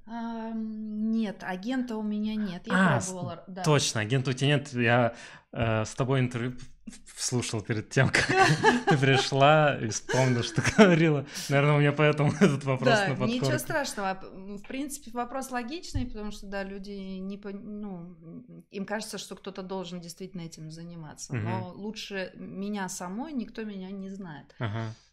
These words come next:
Speaker 1: И, в принципе, я в поисках всегда. И агент, у меня есть ассистент, там помощники,
Speaker 2: Ну да.
Speaker 1: но это не то.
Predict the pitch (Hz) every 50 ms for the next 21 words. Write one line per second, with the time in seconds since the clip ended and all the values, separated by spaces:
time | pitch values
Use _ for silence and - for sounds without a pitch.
0 | _ - - 180 180 185 180 - - 196 214 220 220 - - - 208 214 214 214
1 | - 262 269 226 220 - - 170 - - - - 165 170 - 165 151 139 139 131
2 | - 156 156 156 156 156 185 240 302 330 - - 208 202 214 240 233 220 - 185
3 | 160 - - 170 160 - - 254 302 339 302 - _ - 185 165 156 - 156 165
4 | 208 247 262 - - 208 180 170 135 143 139 131 117 113 110 113 113 214 202 190
5 | 175 170 185 185 - 196 196 196 196 196 - 208 170